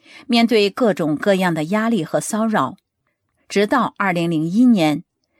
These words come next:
师父讲出了发正念的法理，我如获至宝。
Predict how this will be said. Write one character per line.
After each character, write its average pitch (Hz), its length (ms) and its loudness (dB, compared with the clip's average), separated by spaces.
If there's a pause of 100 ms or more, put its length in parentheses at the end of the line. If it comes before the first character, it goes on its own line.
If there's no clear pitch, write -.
(120)
师 - 240 -4
父 240 160 -2
讲 147 260 -4
出 214 220 -4
了 185 180 0
发 196 280 -8
正 196 180 0
念 196 160 0
的 170 80 -4
法 151 260 -4
理， 170 240 -2 (720)
我 180 220 2
如 165 320 -4
获 202 320 0
至 170 220 -4
宝。 131 320 -12